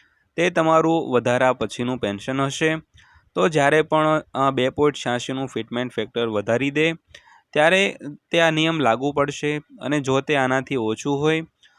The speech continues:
અને બે પોઇન્ટ છ્યાસીથી વધારે હોય, તો ત્યારે તમારું લઘુત્તમ પેન્શન તે જે ફિટમેન્ટ ફેક્ટર હોય, તેની સાથે ગુણાકાર કરવો પડશે મિત્રો.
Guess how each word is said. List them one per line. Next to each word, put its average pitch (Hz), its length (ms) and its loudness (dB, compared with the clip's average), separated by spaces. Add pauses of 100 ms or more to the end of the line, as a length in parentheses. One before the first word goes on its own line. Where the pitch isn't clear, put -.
(220)
અને 185 240 0
બે 170 160 2
પોઇન્ટ 170 240 2
છ્યાસીથી 143 520 -4
વધારે 117 440 0
હોય, 147 280 2 (500)
તો 185 120 0
ત્યારે 151 300 4
તમારું 147 420 2
લઘુત્તમ 127 480 -2
પેન્શન 123 500 -6
તે 135 240 -2
જે 170 140 0
ફિટમેન્ટ 143 440 -4
ફેક્ટર 127 380 -2
હોય, 127 240 2 (480)
તેની 170 220 -2
સાથે 151 320 0
ગુણાકાર 113 500 -2 (140)
કરવો 104 280 4
પડશે 95 340 -4
મિત્રો. 90 580 -2